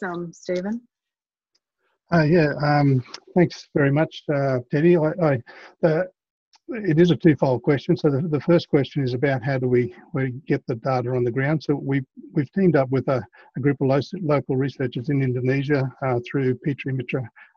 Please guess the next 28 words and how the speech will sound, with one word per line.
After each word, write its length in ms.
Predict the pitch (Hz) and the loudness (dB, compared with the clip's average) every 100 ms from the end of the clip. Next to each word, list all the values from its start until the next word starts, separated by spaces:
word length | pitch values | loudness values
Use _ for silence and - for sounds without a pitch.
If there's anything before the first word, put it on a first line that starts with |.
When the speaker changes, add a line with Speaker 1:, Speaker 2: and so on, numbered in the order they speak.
| - | -6
Speaker 2:
Asia 240 | 151 131 135 | -4 -2 -2
Lestaria, 680 | 120 - 139 143 165 190 151 | -4 -4 -2 0 2 0 -2
um, 220 | 135 131 | -2 -2
led 180 | 131 127 | -2 -2
by 280 | 131 127 123 | -2 -2 -2
John 200 | 117 127 | -2 -2
Ackerman. 420 | 139 - 170 214 - - - - _ | -2 -2 -2 -2 -4 -18 -20 -20 _
Um, 280 | - 135 127 | -6 -4 -4
and 120 | 143 | 0
that 160 | 170 165 | 0 2
team 200 | 170 147 | 0 2
works 240 | 139 127 - | 2 2 0
very 220 | 143 135 | 0 0
hard 340 | 123 135 131 - | 0 -2 -2 -2
to 80 | |
arrange 360 | 135 131 127 110 | -2 0 0 0
field 280 | - 147 135 | 0 0 2
visits 340 | 127 123 139 - | -2 -4 -10 -8
for 180 | 127 123 | -4 -2
us 100 | 110 - - | -4 -10 -6
to, 160 | 131 120 - - _ _ | -2 -2 -6 -20 _ _
to 120 | - 131 | -8 -4
go 240 | 143 135 | 0 2
and 120 | 127 | 0
see 460 | 120 147 135 127 101 - - | 0 -2 0 0 -4 -10 -10
the 80 | 135 | -4
various 340 | 131 127 120 | 2 4 2
crops, 560 | - - 139 - - - | -2 -8 -8 -6 -14 -12